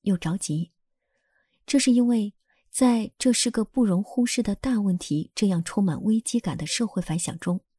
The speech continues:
必定会出现批判、非难的声音，比如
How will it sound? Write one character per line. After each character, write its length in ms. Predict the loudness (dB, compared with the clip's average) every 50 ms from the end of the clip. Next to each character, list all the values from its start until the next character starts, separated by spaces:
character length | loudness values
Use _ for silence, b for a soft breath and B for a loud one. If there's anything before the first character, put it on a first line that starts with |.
| b b b b b b b b _
必 180 | 6 6 6
定 220 | 6 6 4 2 4
会 160 | 2 0 -2
出 180 | 0 0 -2
现 300 | -2 0 -2 -2 -2 -4 _ -8
批 200 | 0 0 0 0
判、 280 | 2 -2 -4 -4 -4 -8 _ _ _
非 240 | -2 0 2 4 4
难 180 | 2 2 0
的 80 | 0 -2
声 200 | -4 -4 -2 -2
音， 200 | -2 -4 -4 -6 -12 _ _ _ _ _ _ _ -20 -2
比 100 | 0 2
如 320 | 4 4 4 2 2 -2